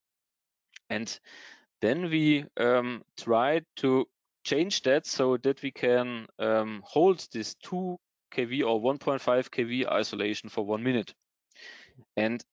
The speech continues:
so we did certain, um, tests here. On the left-hand side, we took the design from automotive Ethernet. So we have two capacitors with fifty volt,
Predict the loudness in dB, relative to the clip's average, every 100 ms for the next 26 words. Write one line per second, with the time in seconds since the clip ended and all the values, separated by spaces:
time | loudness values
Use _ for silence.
0 | -12 -2 2 4 4 2 2 4 2 -4
1 | -12 _ _ _ -2 -2 -2 -14 _ -4
2 | 2 2 2 -6 -6 -6 -4 -2 -2 -4
3 | -6 -6 -8 -10 -8 -6 -6 -10 _ _
4 | _ _ _ _ _ _ _ _ _ -4
5 | 0 2 2 0 -4 0 2 2 -4 -14
6 | -18 _ _ _ -12 -12 -10 -6 -6 -6
7 | -20 -20 _ 0 2 4 4 0 -4 -14
8 | -6 -4 0 0 0 -2 -4 -12 _ -20
9 | -20 -4 -2 -2 -2 -2 -2 -4 -4 -6
10 | -10 -10 -10 -10 -8 -2 0 0 -2 -2
11 | -2 -6 -20 _ _ -18 -10 -4 -4 -4
12 | -8 -6 -6 -4 -4 -4 -4 -18 _ -6
13 | -4 -2 -2 0 -2